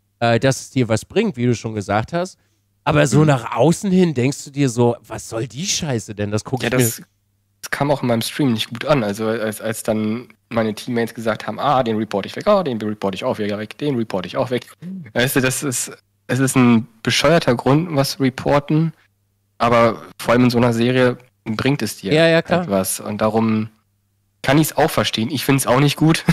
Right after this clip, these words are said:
Speaker 2: <laughs> Ich würd's auch nicht machen. Ich würd auch keinen hinter uns reporten, der irgendwie eine Runde zurück ist und dann rüberfährt und eventuell in zwanzig Stunden vor uns sein könnte oder so. Weiß nicht, das würd ich auch nicht unbedingt machen.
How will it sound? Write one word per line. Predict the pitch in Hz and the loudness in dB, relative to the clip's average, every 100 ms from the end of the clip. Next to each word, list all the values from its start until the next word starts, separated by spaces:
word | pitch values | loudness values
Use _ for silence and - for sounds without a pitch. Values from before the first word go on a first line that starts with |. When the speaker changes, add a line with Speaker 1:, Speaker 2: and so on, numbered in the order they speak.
| - | 0
Speaker 2:
<laughs> | 180 - - 180 - - 113 - | 2 2 2 0 0 0 0 2
Ich | 139 135 | 0 2
würd's | 143 | 2
auch | 120 135 | 4 4
nicht | 160 156 | 4 4
machen. | 156 160 170 160 151 - | 2 4 2 2 -2 -4
Ich | 123 | 0
würd | 135 | 2
auch | 127 | 2
keinen | - 139 139 | 2 2 4
hinter | 139 156 151 | 2 2 2
uns | 139 - | 2 0
reporten, | 131 139 143 135 | 0 2 2 2
der | 127 | 4
irgendwie | 131 127 123 120 | 4 2 0 0
eine | 123 | 0
Runde | 117 139 120 131 | 0 2 2 0
zurück | 120 147 | 0 0
ist | 139 131 | 0 -2
und | 117 | 0
dann | 110 | 0
rüberfährt | 113 120 110 120 123 | 2 2 2 2 2
und | 117 | 0
eventuell | 110 120 160 135 113 | 0 2 2 0 2
in | 117 | 2
zwanzig | 110 127 123 | 2 -2 -2
Stunden | - 113 | -2 0
vor | 120 | 2
uns | 135 | 0
sein | 113 95 | 0 -2
könnte | - 101 | -2 -2
oder | 98 98 | -2 -2
so. | 101 123 - - _ _ _ _ _ | 0 -2 -4 -20 _ _ _ _ _
Weiß | - 110 - | -6 -6 -4
nicht, | 101 | -6
das | 101 | -2
würd | 110 | -2
ich | 107 | 0
auch | 101 | 0
nicht | 104 | -2
unbedingt | 101 90 101 | -2 -6 -6
machen. | 90 90 98 | -6 -6 -10